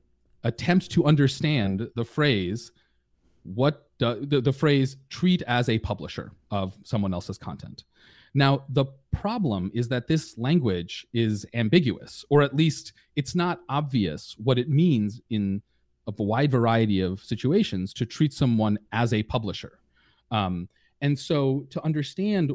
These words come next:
what that language means, it is, uh, necessary to go back to nineteen ninety-six and try to figure out what Congress was trying to do at the time. And, uh,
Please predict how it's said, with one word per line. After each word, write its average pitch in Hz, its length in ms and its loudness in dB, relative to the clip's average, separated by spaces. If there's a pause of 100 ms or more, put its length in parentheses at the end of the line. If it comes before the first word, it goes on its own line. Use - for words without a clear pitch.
what 139 180 -4
that 131 140 -2
language 127 360 2
means, 151 460 6
it 127 100 -2
is, 127 360 0 (260)
uh, 113 140 0 (340)
necessary 135 720 2
to 123 100 -6
go 113 160 0
back 117 580 -2 (340)
to 113 280 4
nineteen 120 380 2
ninety-six 107 640 0
and 117 120 -8
try 151 120 -4
to 117 80 -2
figure 147 400 0
out 131 160 -4
what 117 140 -6
Congress 113 460 -2
was 98 340 -4 (420)
trying 123 300 4
to - 100 -4
do 107 240 0
at 98 80 -2
the - 80 -6
time. 98 380 -2
And, 87 100 -12 (300)
uh, 101 200 -10